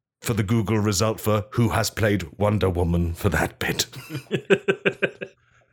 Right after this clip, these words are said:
So thank you very much for welcoming me here tonight, especially as every single one of you freeloaders owes your livelihoods to me.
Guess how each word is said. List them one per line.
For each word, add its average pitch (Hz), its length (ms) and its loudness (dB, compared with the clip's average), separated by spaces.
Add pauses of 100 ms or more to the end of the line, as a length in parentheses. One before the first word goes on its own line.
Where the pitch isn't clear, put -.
(320)
So 180 140 -4
thank 240 160 0
you 226 80 0
very 156 200 2
much 147 220 0
for 151 100 -2
welcoming 135 420 0
me 127 140 2
here 127 240 0
tonight, 131 480 0 (380)
especially 160 420 0
as 110 140 -2
every 175 400 0
single 151 480 2
one 254 240 2
of 123 200 -2
you 107 360 0 (920)
freeloaders 151 720 0 (140)
owes 208 280 2
your 135 160 0
livelihoods 123 720 0
to 127 120 0
me. 107 440 -2